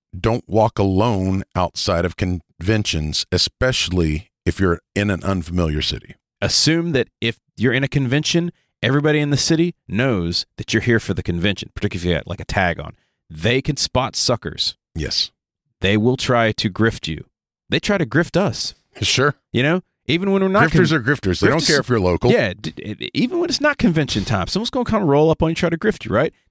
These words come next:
Speaker 2: This, you just gotta expect that in a city that hosts conventions. It happens all the time.
Speaker 1: Absolutely.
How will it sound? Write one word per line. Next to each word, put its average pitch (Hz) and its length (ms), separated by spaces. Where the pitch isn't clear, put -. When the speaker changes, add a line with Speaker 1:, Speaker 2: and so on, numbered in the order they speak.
Speaker 2:
This, 208 180
you 220 80
just 220 180
gotta 214 200
expect - 440
that 87 200
in 95 120
a 98 40
city 90 280
that 85 140
hosts - 220
conventions. 139 540
It - 100
happens 147 400
all 92 140
the - 100
time. - 200
Speaker 1:
Absolutely. 82 540